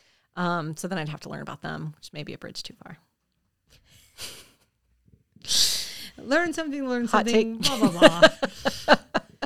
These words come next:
Speaker 1: What
Speaker 2: Did
Speaker 1: do you
Speaker 2: you
Speaker 1: want me
Speaker 2: just
Speaker 1: to
Speaker 2: do a
Speaker 1: learn?
Speaker 2: Designing Women?
Speaker 1: What do they want me to learn?
Speaker 2: Here's a lesson, here's a lesson, here's a lesson. Undo it.
Speaker 1: <laughs> I learned from the best.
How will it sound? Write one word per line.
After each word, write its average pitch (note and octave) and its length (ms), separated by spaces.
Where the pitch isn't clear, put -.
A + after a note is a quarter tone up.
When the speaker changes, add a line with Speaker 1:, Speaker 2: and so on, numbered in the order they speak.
Speaker 1:
What C5+ 140
Speaker 2:
Did D#4+ 40
Speaker 1:
do D4+ 40
you G4 60
Speaker 2:
you G#4+ 40
Speaker 1:
want G#4+ 120
me C5 60
Speaker 2:
just - 100
Speaker 1:
to A4 60
Speaker 2:
do G#4+ 40
a G4+ 40
Speaker 1:
learn? F4 80
Speaker 2:
Designing A3+ 460
Women? G#3 420
Speaker 1:
What D4 140
do D#4 80
they C#4+ 140
want G3+ 180
me D#3 80
to D3 80
learn? C3+ 300
Speaker 2:
Here's E4+ 160
a F4 60
lesson, C4 340
here's A#3 240
a A#3 40
lesson, G3+ 300
here's G3 160
a F#3 60
lesson. F#3 360
Undo E4+ 320
it. D#4 320
Speaker 1:
<laughs> - 1000
I D#3 120
learned D3 340
from C#3+ 220
the D3+ 80
best. - 460